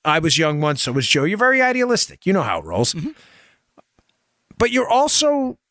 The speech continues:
Speaker 1: very independent. I mean, eighteen, twenty-year-olds don't want to be told what to do. I had a bumper sticker on my car that said, "Question authority." I hated being told what to do. What's interesting about this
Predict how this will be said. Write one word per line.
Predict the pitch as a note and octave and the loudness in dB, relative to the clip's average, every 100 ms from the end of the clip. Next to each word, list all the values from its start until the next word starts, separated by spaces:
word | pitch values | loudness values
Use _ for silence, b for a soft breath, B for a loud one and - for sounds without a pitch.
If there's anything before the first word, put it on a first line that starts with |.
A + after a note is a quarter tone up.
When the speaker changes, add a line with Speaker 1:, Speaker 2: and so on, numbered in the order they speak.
| _ _ _ _ _ _ _ _ _ _ | _ _ _ _ _ _ _ _ _ _
Speaker 1:
very | G3 F#3 B3+ A#3+ | 0 2 2 0
independent. | A#3 A#3+ G3 D4+ C4 C3 | 0 0 0 -2 -2 -2
I | C3 | -2
mean, | D3 D#3 | -2 0
eighteen, | F3 G3 A3+ - A#3 G#3+ | 0 2 0 2 0 0
twenty-year-olds | - G#3+ G3+ F#3 E3+ | 0 0 0 0 0
don't | F3+ | -2
want | G3 | 0
to | F#3 | -2
be | F#3 | 0
told | D3+ D3 | 0 0
what | E3 | -2
to | |
do. | F3+ A#3+ | 0 0
I | C#3+ | 0
had | D3+ | 0
a | |
bumper | C3+ D#3+ E3+ | -2 -2 -2
sticker | E3+ D3 C#3 | -2 0 0
on | |
my | C3+ | 0
car | B2 B2 C#3 | 0 0 0
that | |
said, | C3+ B2+ | 0 -2
"Question | - D3 - C#3 | 0 0 0 0
authority." | E3+ F3 C3 - b b b b | 0 0 0 -8 b b b b
I | - D3+ | -2 0
hated | B3 C4+ D#3 | 0 -2 -2
being | C#3+ A2+ | -2 -2
told | A#2+ G2 | -2 -2
what | F2+ | -4
to | - | -6
do. | E2 C#2 _ _ _ _ _ _ _ _ _ _ _ _ _ - | -8 -10 _ _ _ _ _ _ _ _ _ _ _ _ _ 0
What's | G#3 - | 0 2
interesting | E4+ F4+ - F#3 | 2 2 0 -2
about | D3+ B2+ A2+ | -2 -4 -2
this | B2 | -2